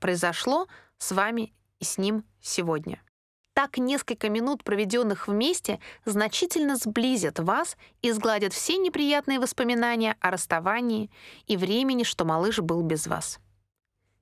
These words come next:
Еще немного о полезных традициях.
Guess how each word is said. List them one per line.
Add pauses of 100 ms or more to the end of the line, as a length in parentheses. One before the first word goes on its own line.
(160)
Еще
немного (160)
о
полезных (200)
традициях.